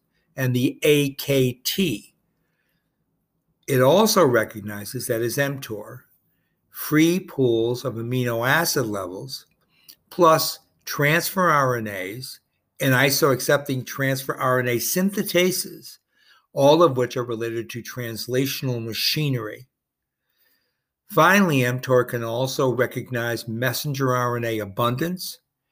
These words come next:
and that's gonna be in association with fully assembled polyribosomal complexes, all of which are going to act as a translational kinase circuit for polypeptide synthesis.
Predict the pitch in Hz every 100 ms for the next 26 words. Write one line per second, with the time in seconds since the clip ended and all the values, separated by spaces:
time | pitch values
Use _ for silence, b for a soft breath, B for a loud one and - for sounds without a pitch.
0 | _ _ _ 131 127 127 131 135 120 123
1 | 117 113 - 123 - 127 120 120 110 -
2 | - 139 139 160 151 - 139 135 135 131
3 | - b b b b - 135 123 113 117
4 | 139 151 156 151 160 - 139 113 117 101
5 | - 110 - _ _ _ _ _ _ -
6 | 131 139 156 139 135 127 127 123 127 131
7 | 131 123 123 113 117 - 117 104 117 123
8 | 135 - 147 143 139 - 147 143 139 135
9 | 131 - - - 127 - 101 - _ _
10 | _ _ _ _ _ 123 - 113 113 120
11 | 113 - 107 101 - 127 107 98 - -
12 | - -